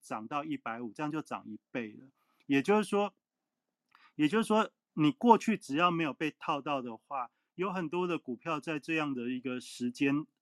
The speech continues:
空间当中的话，你买相对的一个低点，它已经出现了一个不管是超跌或者是价值的浮现等等，像文茂也类似有这样的现象，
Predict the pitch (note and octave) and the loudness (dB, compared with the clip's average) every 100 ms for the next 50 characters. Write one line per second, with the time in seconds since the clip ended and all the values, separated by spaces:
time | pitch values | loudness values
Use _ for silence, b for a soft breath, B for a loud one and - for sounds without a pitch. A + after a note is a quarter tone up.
0 | _ - D#3 D3 C#3+ C#3 C#3 C#3 C3+ C#3 | _ -4 0 0 2 0 2 2 2 2
1 | C3 A2+ C#3+ B2+ b b b b - F3+ | 0 0 0 0 b b b b 0 2
2 | G#3+ D#3+ A#2 - _ _ - - F#3 F#3 | 6 6 4 -4 _ _ -16 -2 -2 0
3 | G3 D#3 C3 C3+ C3+ - D3+ C#3+ A#2 A#2+ | 0 0 0 -2 -4 -4 -4 -2 -6 -4
4 | D3+ C#3 C#3 C#3+ - C#3+ C#3 D#3 C3 A#2+ | -2 -2 -2 -4 -4 -6 -4 -2 0 -2
5 | B2 B2+ - B2 - _ _ E3 - A#2+ | -4 -4 -4 -6 -8 _ _ -4 -2 -2
6 | A2 D3+ - C#3+ C3+ A#2 A#2 D3+ A#2+ A2+ | 0 -4 0 -2 0 -2 -2 -2 -2 -2
7 | C#3+ - D3+ C3 B2 A#2 A2+ - A2+ - | -2 0 2 2 0 -2 -4 -4 -6 0
8 | D3+ A#2+ b b _ C3 D3 C#3+ A#2 A#2 | 0 0 b b _ 2 2 0 -2 0
9 | D#3+ C#3 A#2 G#2+ C#3 C3+ A2+ A2 C3 C#3+ | 2 4 2 2 4 4 2 -2 0 0
10 | - D3 A2 G#2 - C3+ A#2+ - C3+ A#2+ | 2 2 2 -2 -2 -2 -2 -2 -4 -4
11 | C#3 | -6